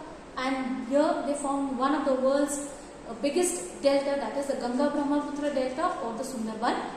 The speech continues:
delta. Now if you come to the peninsular rivers, here we have Betwa also,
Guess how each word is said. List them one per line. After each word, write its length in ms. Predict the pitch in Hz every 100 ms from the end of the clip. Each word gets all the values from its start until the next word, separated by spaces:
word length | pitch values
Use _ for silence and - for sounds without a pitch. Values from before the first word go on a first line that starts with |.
| - - 220
delta. 340 | 226 - - - - - - - - -
Now 100 | 370
if 100 | 381
you 140 | 440
come 220 | 415 427
to 80 | 403
the 340 | 320 339 339 - - - - -
peninsular 540 | 294 311 - 392 359 285
rivers, 580 | 285 220 - - - - - - - 247
here 300 | 294 320 - - - - 240
we 280 | 320 349 -
have 420 | 277 254 - - - - - - - - -
Betwa 480 | 269 277 302 320 320 - - -
also, 480 | 277 277 339 330